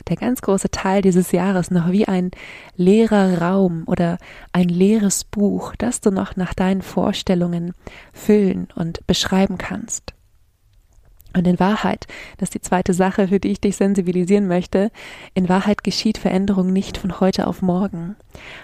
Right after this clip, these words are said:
Und in Zeiten von, ja, von, äh, Amazon Same-Day-Deliveries, äh, soll jetzt keine Werbung hier sein, wünschen wir uns oft so sehr oder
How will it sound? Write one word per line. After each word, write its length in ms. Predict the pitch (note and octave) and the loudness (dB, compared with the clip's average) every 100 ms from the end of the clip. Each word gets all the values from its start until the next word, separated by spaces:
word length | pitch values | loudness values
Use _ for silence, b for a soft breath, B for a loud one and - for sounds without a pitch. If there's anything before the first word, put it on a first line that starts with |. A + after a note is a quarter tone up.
| - | -8
Und 380 | - E3+ E3+ - - | -4 -4 -4 -8 -6
in 120 | F#3 | -4
Zeiten 540 | F3+ - F#3 F#3+ F#3 F#3 | -2 -2 -2 -2 -4 -4
von, 520 | - F3 F3 E3+ E3+ B B B B | -2 -2 -2 -6 -8 B B B B
ja, 260 | A3 A#3 A#3 | -2 0 0
von, 500 | - F#3+ F#3 F#3 F3+ | 0 0 0 -4 -4
äh, 320 | F#3 F3+ F3+ - | -4 -2 -4 -4
Amazon 640 | G3 G3 - G3 F#3+ G3 | -4 -4 -2 -2 0 -4
Same-Day-Deliveries, 1400 | - G3+ G3+ G3+ F#3 G3 F#3+ F#3 F#3+ F#3 F#3 F#3 - - | -2 0 0 0 2 2 2 0 2 2 2 0 -4 -4
äh, 160 | F3+ | -6
soll 140 | - F#3 | -4 -6
jetzt 140 | - | -6
keine 280 | - F#3 F3+ | -6 -4 -2
Werbung 320 | F#3 F#3+ F#3 | -2 -2 -2
hier 180 | F3+ F#3 | 0 0
sein, 300 | F#3 F3+ F#3+ B B B B B _ _ | 0 -2 -6 B B B B B _ _
wünschen 420 | F3+ G3+ B3+ - | 2 4 4 4
wir 140 | G3+ F#3+ | 6 4
uns 140 | F#3 | 4
oft 280 | - F#3+ - | 0 -2 0
so 80 | F#3+ | 2
sehr 320 | F#3 G3 G3+ | 4 4 4
oder 220 | F#3 F3+ | 2 0